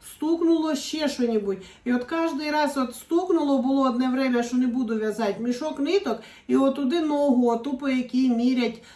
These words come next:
носки розміри. Там вона роздвижна була така, от тридцять четвертого чи шостого до сорок якогось. Взяла, всунула до ниток у мішок, Вова каже, "Може, оставимо?" "Ні, викидай, я в'язати не буду, все". Тепер Ліда спитала, скільки стоїть, сімдесят злотих таке стоїть на,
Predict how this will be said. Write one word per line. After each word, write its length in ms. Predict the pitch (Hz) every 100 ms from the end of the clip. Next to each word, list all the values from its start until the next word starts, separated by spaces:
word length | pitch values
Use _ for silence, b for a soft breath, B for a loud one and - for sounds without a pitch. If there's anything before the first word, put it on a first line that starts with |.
| B
носки 600 | - 208 240 247 - 269 277
розміри. 580 | 247 220 220 240 220
Там 240 | 190 233 240
вона 280 | 240 247 247
роздвижна 680 | 240 233 214 247 226 233 226
була 260 | 208 214
така, 340 | 208 208 226 220
от 100 | 220
тридцять 420 | 269 277 262 247
четвертого 640 | 254 233 269 277 - 240
чи 180 | 233 240
шостого 600 | 233 269 277 - 220 226
до 160 | 214 220
сорок 420 | 220 254 247 240
якогось. 540 | 240 233 214 180 170 - B B B B
Взяла, 360 | 202 247 302 330
всунула 520 | - 294 285 269 247
до 140 | 233
ниток 340 | 247 247 226 -
у 60 |
мішок, 420 | 226 226 - 311 262
Вова 260 | 247 233
каже, 200 | 226 247
"Може, 300 | 247 247 254
оставимо?" 520 | 247 - 294 240 202
"Ні, 180 | 240 294
викидай, 580 | 262 233 247 240 277 233
я 80 | 220
в'язати 420 | 214 214 233 233
не 80 | 214
буду, 280 | 226 214 202
все". 200 | - 185 180 B B B B
Тепер 320 | 269 269 339 302
Ліда 260 | 302 277
спитала, 500 | 277 - 277 277 262
скільки 340 | 247 277 262 262
стоїть, 580 | 247 302 302 262 226 220
сімдесят 580 | 285 262 240 240 247
злотих 440 | 214 226 208 180 185
таке 300 | 208 196 202
стоїть 440 | - 208 208 196
на, 480 | 202 196 190 180 180